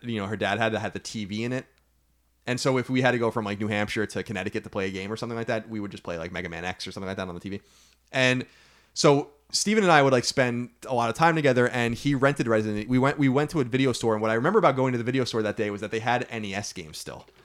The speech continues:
It was, like, this random video store that had, like, a shit ton of N E S games and S N E S games, and this was, like, nineteen ninety-six, nineteen, it was ninety-seven, I think. And I was like, "This is insane. This is so cool." And, but we rented Resident Evil, and I was,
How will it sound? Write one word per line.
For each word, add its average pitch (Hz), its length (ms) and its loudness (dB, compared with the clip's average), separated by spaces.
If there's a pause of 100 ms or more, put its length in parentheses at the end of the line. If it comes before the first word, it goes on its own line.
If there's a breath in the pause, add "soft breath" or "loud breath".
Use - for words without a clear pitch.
(200 soft breath)
It 127 60 -4
was, 139 100 2
like, 165 100 6
this 147 140 0
random 165 320 4
video 147 220 6
store 123 180 -2
that 101 60 -4
had, 110 120 -4
like, 101 140 -6
a 95 80 -10
shit - 400 -2
ton 151 160 -4
of 123 100 -6
N 120 100 -4
E 110 120 -2
S 120 160 -6
games 117 200 -4
and 107 80 -8
S 107 180 -8
N 127 60 -2
E 131 60 -2
S 135 140 -4
games, 151 260 -4 (140)
and 120 100 -2
this - 100 0
was, 214 120 -4
like, 165 100 0
nineteen 120 280 -4
ninety-six, 107 500 -6
nineteen, 107 220 -8
it 110 100 -8
was 156 100 -4
ninety-seven, 123 420 -2
I 78 60 -10
think. 76 180 -16 (880 soft breath)
And 123 80 -4
I 120 40 -2
was 110 80 -4
like, 117 80 -2
"This 131 100 -4
is 92 80 -8
insane. 82 460 -6
This - 80 -10
is - 60 -2
so 98 160 -2
cool." - 220 -6 (1080)
And, 127 120 4
but 143 100 6
we 147 100 6
rented 175 240 6
Resident 139 280 4
Evil, 131 300 0
and 101 80 -2
I 98 60 0
was, 101 260 -2